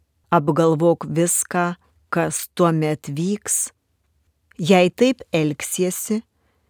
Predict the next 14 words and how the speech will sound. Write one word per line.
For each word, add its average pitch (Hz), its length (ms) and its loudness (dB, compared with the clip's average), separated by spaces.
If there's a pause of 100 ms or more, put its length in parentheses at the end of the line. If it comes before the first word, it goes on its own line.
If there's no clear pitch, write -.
(260)
ši - 200 2
valanda 170 560 4
neužklups 185 800 -2
netikėtai. 156 840 -4 (880)
Tavęs 185 500 2 (160)
neišgąsdins 175 1500 -2 (180)
arba 170 400 2
tik - 300 -6
truputį 233 640 0 (160)
išgąsdins. 143 1040 -6 (840)
Tavo 156 240 2
siela, 196 640 0 (800)
nesusilpninta 185 1120 0
baimės, 180 880 -2